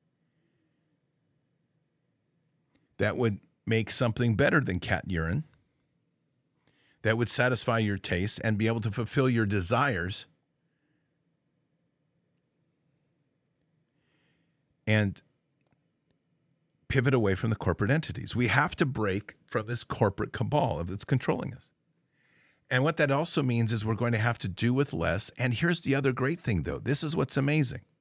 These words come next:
When we start running our own network,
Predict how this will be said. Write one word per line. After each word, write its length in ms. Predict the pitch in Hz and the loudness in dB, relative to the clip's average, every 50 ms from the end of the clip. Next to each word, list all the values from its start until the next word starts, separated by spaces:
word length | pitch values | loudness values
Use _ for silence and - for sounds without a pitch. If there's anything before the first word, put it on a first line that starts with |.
| _ _ _ _ _ _ _ _ _ _ _ _ _ _ _ _ _ _ _ - - _ _ _ _ _ _ _ _ _ _ | _ _ _ _ _ _ _ _ _ _ _ _ _ _ _ _ _ _ _ -20 -20 _ _ _ _ _ _ _ _ _ _
When 200 | - 120 123 131 | -4 -2 -2 0
we 100 | 151 185 | 0 0
start 440 | 196 - - - 170 160 151 - - - | 0 0 0 2 2 2 2 0 0 0
running 400 | 120 123 135 143 139 120 110 - | 2 4 4 6 4 2 2 0
our 240 | - 113 113 110 - | 2 2 2 2 2
own 300 | - 123 123 117 104 95 | 0 2 2 4 4 2
network, 580 | 101 127 135 - - 90 78 78 - - - | 2 2 0 0 -2 -2 -2 -2 -4 -6 -14